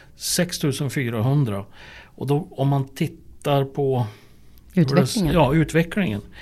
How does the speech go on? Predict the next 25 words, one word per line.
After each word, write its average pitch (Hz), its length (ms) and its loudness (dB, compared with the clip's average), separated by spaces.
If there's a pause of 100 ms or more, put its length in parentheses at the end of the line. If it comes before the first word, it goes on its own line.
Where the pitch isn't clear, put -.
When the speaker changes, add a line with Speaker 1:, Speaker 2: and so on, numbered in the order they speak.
(420)
Speaker 1:
Och 147 460 6
de 151 800 2
får 175 120 -4
man 185 100 0
ju 180 60 0
säga 170 220 2
att 135 160 -2
vi 135 80 2
har 135 80 0
haft 165 260 -4
en 156 420 2
ungefär 175 360 0
tio 120 380 -4
procent 123 500 -2
i 131 40 -2
nedgång 143 800 2
de 143 160 -2
sista 120 460 -2 (760)
tio 110 300 0
åren. 104 360 -4 (200)
Speaker 2:
Mm. 165 260 4 (180)
Speaker 1:
För - 140 -12
varje 104 280 -2
år. 92 320 -12
Speaker 2:
Ja. 240 160 0